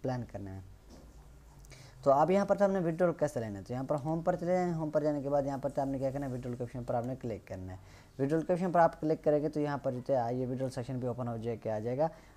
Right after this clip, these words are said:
अब आपने क्या करना है, यहाँ पर तो अपना, अ, यूएसडीटी टीएस ट्वेंटी का एड्रेस, अ, अमाउंट ऐड करने के बाद यहाँ पर तो एड्रेस ऐड करना। तो अभी मैं कॉपी कर लेता हूँ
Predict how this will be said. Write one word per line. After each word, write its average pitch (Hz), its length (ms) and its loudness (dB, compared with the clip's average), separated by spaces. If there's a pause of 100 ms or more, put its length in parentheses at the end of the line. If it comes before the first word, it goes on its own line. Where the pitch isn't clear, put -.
अब 175 180 10
आपने 170 260 12
क्या 147 160 4
करना 147 240 0
है, 170 180 2
यहाँ 139 160 0
पर 131 140 -2
तो - 120 0
अपना, 139 200 -2
अ, 127 520 0
यूएसडीटी 139 460 -2
टीएस 131 260 -2
ट्वेंटी 135 200 -2
का 117 80 -2
एड्रेस, 139 300 2 (120)
अ, 135 200 4
अमाउंट 147 340 2
ऐड 151 240 6
करने 147 200 2
के 143 120 -2
बाद 139 260 4
यहाँ 131 120 -2
पर 123 120 -4
तो 131 120 0
एड्रेस 123 320 -2
ऐड 107 220 -4
करना। 104 100 -10
तो 117 80 -6
अभी 123 100 -4
मैं 135 120 -4
कॉपी 131 300 -2
कर 131 180 0
लेता 131 220 0
हूँ 175 160 -2